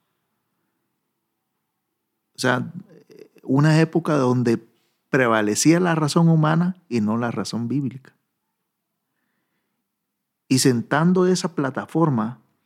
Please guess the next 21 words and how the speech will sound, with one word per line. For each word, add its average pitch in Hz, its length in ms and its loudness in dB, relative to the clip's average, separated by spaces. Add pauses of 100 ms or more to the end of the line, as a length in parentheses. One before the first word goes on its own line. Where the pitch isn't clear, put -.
(580)
eh, 120 380 0
paulatinamente 156 920 0
llegamos 127 500 -4
al 117 140 -2
modernismo, 120 840 0 (1500)
cuyo 123 300 4
punto 147 300 0
de 170 100 0
partida 151 920 -4 (680)
es 139 760 -2
la 131 160 -4
presupo-, 127 720 -4
la 127 200 -6
presuposición 117 840 -4
de 135 200 -8
que 110 200 -8
nada 175 580 -6 (180)
o, - 460 -6
o 131 180 -2
lo 143 160 6
sobrenatural 117 1300 -2